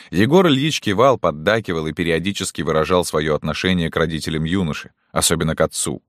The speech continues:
Инга, казалось, совсем не удивлялась тому, что слышала. В конце рассказа она глубоко вздохнула. «М-да», произнесла она нараспев. «А знаете, у нас тоже такая история в городе есть. Девочка одна была».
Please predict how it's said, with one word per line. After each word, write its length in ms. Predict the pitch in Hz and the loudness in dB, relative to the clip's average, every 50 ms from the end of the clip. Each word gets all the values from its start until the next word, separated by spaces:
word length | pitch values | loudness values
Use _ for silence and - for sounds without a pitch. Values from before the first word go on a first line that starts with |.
| _ _ _ _ _ _ _ _ _ | _ _ _ _ _ _ _ _ _
Инга, 320 | - 104 123 135 120 104 98 | 2 2 4 4 2 0 2
казалось, 460 | - 104 92 92 107 107 104 98 - | 2 2 4 4 4 2 2 0 0
совсем 400 | - 101 92 - - 123 120 127 | 0 0 0 0 -2 -2 0 0
не 60 | 127 | 0
удивлялась 580 | 131 135 131 131 131 139 160 156 131 90 80 - | 0 0 0 2 2 4 4 4 2 0 -2 -4
тому, 220 | - 76 73 73 | -4 -2 -2 -4
что 160 | 73 - 78 | -4 -6 -8
слышала. 460 | 73 - - 73 - - 65 62 - - _ _ _ _ _ _ _ _ _ | -8 -6 -6 -6 -6 -6 -8 -8 -8 -10 _ _ _ _ _ _ _ _ _
В 80 | _ - | _ 0
конце 280 | - 90 87 - 95 | 0 0 2 2 2
рассказа 440 | 82 82 82 - - 113 110 101 92 | 2 2 2 2 2 0 2 2 0
она 160 | 82 85 87 | 0 0 -2
глубоко 380 | 82 82 82 76 78 76 - 80 | -2 -2 -2 -2 -2 -2 -2 -4
вздохнула. 560 | 78 76 80 78 - 76 71 67 58 50 - _ _ _ _ _ _ _ _ _ - - - - - - - _ _ _ _ - | -2 -2 -4 -4 -4 -6 -8 -8 -8 -10 -14 _ _ _ _ _ _ _ _ _ -20 -20 -20 -20 -20 -20 -20 _ _ _ _ -4
«М-да», 680 | 120 131 127 131 131 127 127 127 127 123 123 120 117 107 - _ _ _ _ _ _ _ | -2 0 2 4 4 4 4 6 6 4 4 2 0 -6 -10 _ _ _ _ _ _ _
произнесла 560 | _ 92 87 87 80 76 85 80 - 87 87 87 | _ -2 -2 -2 -2 -2 -4 -2 2 2 2 4
она 160 | 85 85 82 | 2 0 -2
нараспев. 640 | 80 78 78 78 - - - 80 73 - - _ _ _ _ _ _ _ _ _ _ _ | 0 0 -2 -2 -2 -4 -4 -4 -4 -4 -8 _ _ _ _ _ _ _ _ _ _ _
«А 160 | - - 127 | -2 0 0
знаете, 600 | 135 139 151 170 180 180 165 139 - - - 110 104 | 0 2 4 4 6 6 4 2 0 -2 0 0 0
у 120 | 107 113 | 0 0
нас 400 | 123 131 127 131 123 - - - | 2 2 2 2 2 -2 -6 -2
тоже 300 | - - 175 165 131 110 | 2 2 4 4 2 2
такая 440 | - 117 110 110 - 113 98 90 87 | 0 0 0 2 2 2 2 2 2
история 420 | 85 - - - 151 165 165 151 | 0 -2 -2 -2 0 0 0 -2
в 60 | 135 120 | -2 -2
городе 380 | 120 123 120 117 113 110 113 | 0 0 0 0 -2 -2 -4
есть. 400 | 110 110 107 107 104 - - _ _ _ - - - - - - - - - _ _ _ | -2 -2 -2 -4 -6 -10 -16 _ _ _ -20 -20 -18 -16 -16 -16 -16 -18 -20 _ _ _
Девочка 560 | - 180 240 247 226 202 - - - - 151 | 2 6 6 6 6 4 2 -2 0 0 0
одна 240 | 143 127 135 143 135 | 2 2 2 2 2
была». 420 | 123 135 139 135 135 131 127 123 | 4 4 4 4 6 4 4 2